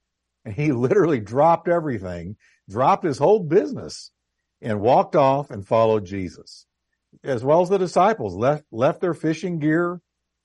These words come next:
their boats, and their father, and started following Jesus. No questions asked. I think Jesus' magnetism had to do with his, the holiness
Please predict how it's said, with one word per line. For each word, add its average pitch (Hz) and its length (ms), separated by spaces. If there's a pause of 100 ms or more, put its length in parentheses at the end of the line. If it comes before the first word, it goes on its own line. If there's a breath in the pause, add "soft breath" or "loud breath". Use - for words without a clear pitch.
(100)
their 110 200
boats, 151 600 (220)
and 160 240
their 202 120
father, 202 580 (680)
and 98 160
started 123 280
following 117 460
Jesus. 101 540 (400)
No 151 560
questions 196 560
asked. 180 580 (960)
I 131 140
think 139 320 (560)
Jesus' 123 460
magnetism 117 680
had 110 200
to 113 80
do 110 280
with 101 140
his, 87 320 (540)
the 98 160
holiness 151 920